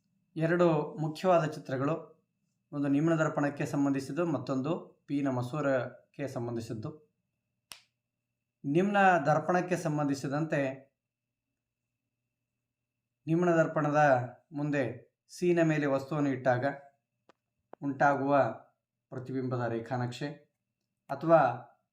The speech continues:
ಸಿ ಮತ್ತು ಎಫ್ಗಳ ನಡುವೆ ವಸ್ತುವನ್ನು ಇಟ್ಟಾಗ ಉಂಟಾಗುವ ಪ್ರತಿಬಿಂಬ ಉಂಟಾಗತಕ್ಕಂತಹ ರೇಖಾನಕ್ಷೆ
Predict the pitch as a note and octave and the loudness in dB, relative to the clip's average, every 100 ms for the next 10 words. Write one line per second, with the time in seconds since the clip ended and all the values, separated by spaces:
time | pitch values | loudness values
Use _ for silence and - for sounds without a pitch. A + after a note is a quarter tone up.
0 | _ _ _ F#3+ G3 F#3+ F3+ D#3+ D#3+ D#3+ | _ _ _ -10 -6 -2 0 0 0 0
1 | D#3+ D3 D3 D3+ B2+ A#2 - - C3+ B2+ | 0 0 -2 -2 -2 -6 -12 -14 -14 -10
2 | D#3 C#3 B2 C3+ B2+ B2 A#2+ A#2+ A#2+ C3 | -4 -4 0 0 2 -2 -2 -2 2 2
3 | A2 G#2+ - _ _ _ _ _ _ - | 2 -2 -14 _ _ _ _ _ _ -14
4 | B2+ C#3+ D3 C#3+ C#3 B2+ A2 - C3 B2+ | -10 -4 -2 2 4 4 2 -6 -6 0
5 | B2+ B2 B2+ A#2 A#2+ A#2+ A#2 A2 A2+ A2+ | 0 0 -8 -6 -4 -4 -4 -6 -6 -8
6 | A2+ | -10